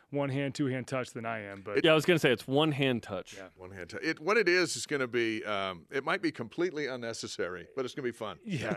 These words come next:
Speaker 1: it'll be fun. <laughs> Yeah, I, I, it could be,
Speaker 2: Like
Speaker 1: this could be a one-and-done type experiment. Uh, <laughs> but, uh, listen, uh, for me, it's always fun to get together at these alumni days 'cause it, beyond just the game, it's an alumni day for all the alumni to come back. And there's some of us that are playing in the game that are,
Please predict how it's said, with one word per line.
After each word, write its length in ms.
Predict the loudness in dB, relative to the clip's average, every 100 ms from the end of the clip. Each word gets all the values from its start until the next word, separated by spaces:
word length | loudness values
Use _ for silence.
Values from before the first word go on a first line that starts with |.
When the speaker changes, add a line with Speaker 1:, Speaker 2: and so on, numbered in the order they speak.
| 0
Speaker 1:
it'll 120 | 2
be 80 | 2
fun. 260 | 2 2 2
<laughs> 140 | 2
Yeah, 200 | 2 2 2
I, 100 | 2
I, 40 | 2
it 200 | 2 2
could 140 | 2
be, 80 | 4
Speaker 2:
Like 100 | 2
Speaker 1:
this 120 | 0
could 100 | 2
be 80 | 2
a 60 | 4
one-and-done 500 | 4 4 4 4 4
type 200 | 4 4
experiment. 580 | 2 2 4 4 2 2
Uh, 640 | 4 4 4 4 2 2
<laughs> 20 |
but, 300 | 4 2 4
uh, 220 | 2 2 -2 -10 -20 -6 2
listen, 300 | 4 4 4
uh, 300 | 2 0 -2 -8
for 140 | 0 2
me, 240 | 4 4
it's 140 | 4 4
always 240 | 4 2
fun 300 | 0 2 2
to 60 | 0
get 120 | 0
together 240 | 2 2 2
at 60 |
these 140 | 0 0
alumni 320 | 0 0 0
days 240 | -2 -2
'cause 160 | 0 2
it, 140 | 2 -2 -14 0
beyond 340 | 2 4 2
just 140 | -2
the 80 | -2
game, 380 | 0 0 0 -2
it's 100 | 0
an 60 | 2
alumni 320 | 2 2 2
day 160 | 2 0
for 160 | 0
all 100 | 0
the 60 | 2
alumni 300 | 0 0 -2
to 80 | -2
come 180 | -4 -4
back. 320 | -2 -4 -8 _ -20 -8
And 140 | -4
there's 140 | -4 0
some 120 | 0
of 60 | 0
us 60 |
that 80 | -2
are 60 | -4
playing 240 | -2 -4
in 40 | -4
the 60 |
game 280 | -4 -4 -4
that 100 | -4
are, 140 | -6